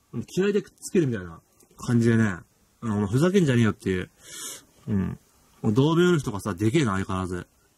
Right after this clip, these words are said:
<clears throat> このトゲトゲしてる部分あんじゃん。裏のトゲトゲ、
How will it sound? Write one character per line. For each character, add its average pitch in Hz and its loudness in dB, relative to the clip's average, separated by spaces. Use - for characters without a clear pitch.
<clears throat> - -12
こ 160 -6
の 143 -2
ト 202 2
ゲ 233 2
ト 226 4
ゲ 165 2
し - -8
て 147 0
る 123 0
部 120 -4
分 131 2
あ 147 2
ん 131 0
じ 107 0
ゃ 117 4
ん。 90 -2
裏 123 2
の 123 0
ト 131 -6
ゲ 127 -2
ト 104 2
ゲ、 85 -10